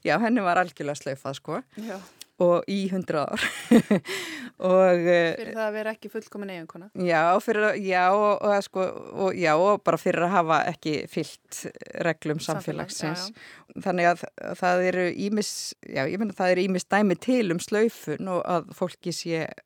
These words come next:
Speaker 1: einhvern veginn refsað af, af samfélagi sínu. En það sem kannski einkennir, það sem að, þannig að ég held að við getum í rauninni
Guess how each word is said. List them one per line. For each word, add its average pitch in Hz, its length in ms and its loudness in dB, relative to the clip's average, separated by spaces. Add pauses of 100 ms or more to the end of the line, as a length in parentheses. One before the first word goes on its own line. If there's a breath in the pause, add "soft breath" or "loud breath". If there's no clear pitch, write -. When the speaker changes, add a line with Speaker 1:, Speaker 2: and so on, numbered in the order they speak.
Speaker 1:
einhvern 160 420 -4
veginn 175 160 0
refsað 175 500 -2
af, 160 200 0
af 160 320 -2 (140)
samfélagi 170 520 -2
sínu. 156 300 -10 (720 loud breath)
En 190 220 4
það 196 300 2
sem 202 240 0
kannski 202 380 -2 (220)
einkennir, 202 760 2 (200)
það 185 180 -4
sem 185 200 0
að, 180 100 0 (240)
þannig 180 260 2
að 190 80 0
ég 190 100 4
held 202 220 0
að 185 80 4
við 185 140 0 (160)
getum 226 340 2
í - 20 0
rauninni 214 220 2